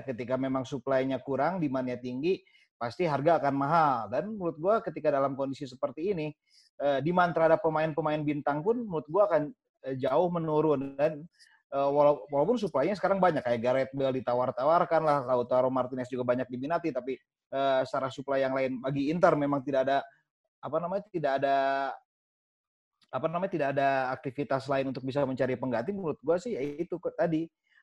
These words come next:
harga-harga menurun ini akan bis-, akan, akan bertahan hanya selama satu tahun sih menurut gua.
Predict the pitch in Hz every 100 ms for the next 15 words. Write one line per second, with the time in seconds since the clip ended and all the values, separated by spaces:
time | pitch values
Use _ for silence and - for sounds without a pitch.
0 | _ 135 139 139 139 143 139 143 151 202
1 | 156 139 131 127 120 - 147 139 139 120
2 | - - 131 131 143 135 127 160 185 160
3 | 139 135 131 127 123 127 143 180 165 151
4 | 143 123 113 127 110